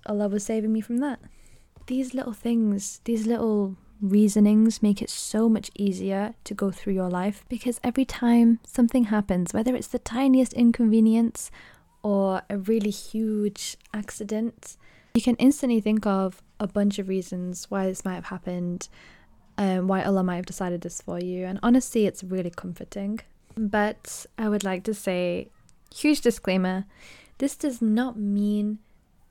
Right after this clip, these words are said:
that your actions happen because Allah has decided them, because that is not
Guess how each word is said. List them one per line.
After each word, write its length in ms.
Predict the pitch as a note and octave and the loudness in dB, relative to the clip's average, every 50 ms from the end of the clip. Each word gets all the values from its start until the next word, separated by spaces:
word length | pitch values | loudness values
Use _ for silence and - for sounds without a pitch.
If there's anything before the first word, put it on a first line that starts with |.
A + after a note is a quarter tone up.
| _ | _
that 300 | - G3+ F#3 F3+ F3 - | -10 -8 -8 -8 -8 -8
your 220 | - F3 F3+ F3 - - | -8 -6 -6 -8 -8 -10
actions 920 | G3 F3+ - - - - - F3+ E3+ E3+ E3+ E3+ E3 E3 - - - _ _ _ - - | -12 -14 -12 -14 -16 -12 -10 -8 -6 -6 -6 -6 -8 -10 -14 -20 -20 _ _ _ -20 -12
happen 420 | - F3+ E3+ F3 - E3 D#3+ D#3+ | -10 -10 -10 -8 -8 -8 -8 -8
because 300 | D#3+ D#3+ - - D#3 - - - | -10 -12 -12 -14 -16 -14 -10 -10
Allah 180 | F3 E3+ E3 | -8 -8 -8
has 140 | D#3+ D3+ - | -10 -12 -12
decided 480 | - F#3 - - - E3 E3 - - - - | -14 -14 -14 -12 -12 -12 -12 -14 -16 -16 -16
them, 200 | - - G3 F3+ _ - - - - - - | -14 -14 -14 -14 _ -20 -20 -20 -20 -14 -10
because 260 | G3+ G3 - F#3+ F3 | -8 -4 -4 -4 -2
that 140 | G#3 G#3+ G3+ | -2 -2 -2
is 200 | F#3 - - - | -2 -6 -8 -8
not 300 | - F3 E3+ E3+ E3+ - | -6 -4 -2 -2 -4 -6